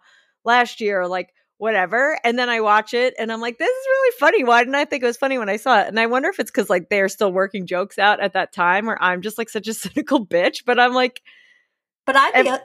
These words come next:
Speaker 2: like, the other way, because we,
Speaker 1: Yeah.
Speaker 2: like, when we
Speaker 1: We've had
Speaker 2: saw Br-, Biggs, I thought he was really funny. And then watching the special, I was like, "This is not funny." And then we
Speaker 1: I
Speaker 2: saw
Speaker 1: see. I had the opposite. I feel like when we saw him, I was like, "This isn't that funny." And then I'm watching The Old Man in the Pool and I'm laughing a lot. And
Speaker 2: And
Speaker 1: I'm like, "Why
Speaker 2: Mulaney
Speaker 1: didn't I
Speaker 2: too.
Speaker 1: think this
Speaker 2: I
Speaker 1: was
Speaker 2: thought
Speaker 1: funny?"
Speaker 2: he was funny when we saw him. And then the special, I was like, "Oh,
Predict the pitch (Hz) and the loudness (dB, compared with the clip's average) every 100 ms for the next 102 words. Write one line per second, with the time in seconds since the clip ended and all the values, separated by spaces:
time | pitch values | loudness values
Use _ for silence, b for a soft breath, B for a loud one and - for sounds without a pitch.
0 | - 262 - - - 226 277 180 165 185 | -4 -6 -4 -8 -4 -2 0 -2 -6 -10
1 | 208 - _ _ _ _ - 220 208 180 | -12 -14 _ _ _ _ -12 -2 4 4
2 | 170 180 - - 208 226 233 254 269 262 | 4 0 -6 -6 -2 -2 -2 0 2 2
3 | 240 202 226 - 202 208 196 - 190 190 | 2 0 -4 0 0 0 -2 -4 -2 -2
4 | 196 190 190 185 202 190 190 190 190 180 | -2 -2 -4 -2 -2 -2 -4 -4 -4 -8
5 | - _ _ _ 185 190 - 180 170 - | -18 _ _ _ 0 0 0 -8 -4 -4
6 | - 180 185 208 - 202 190 220 202 170 | -2 -4 -8 -10 -10 -10 -6 -4 -4 -4
7 | - 208 220 220 226 214 277 247 294 311 | -6 -4 0 2 2 0 2 4 4 2
8 | 240 - 220 359 302 220 190 226 254 226 | 0 2 2 2 2 0 0 0 -2 -2
9 | 240 240 220 233 269 214 208 214 226 220 | -4 -2 2 2 0 0 0 0 -4 -6
10 | 302 359 494 508 - 294 262 202 214 214 | -8 -8 -6 -4 -2 -2 -2 -2 -4 0
11 | 220 226 220 202 208 196 190 285 262 180 | 0 0 -2 -2 0 -4 -4 -2 0 2
12 | 185 202 359 226 190 208 277 220 214 208 | 2 2 2 -2 -4 0 2 2 2 0
13 | 233 208 277 339 349 320 311 311 - 220 | 0 0 0 -2 -6 -6 -8 -8 -8 -4
14 | 240 - 247 240 - 226 220 214 202 202 | -4 -4 -6 -8 -4 -4 -4 -8 -6 -4
15 | 233 247 190 190 190 185 233 240 220 196 | -2 -2 -4 -6 -8 -6 -6 -4 -6 -6
16 | 196 247 | -8 -10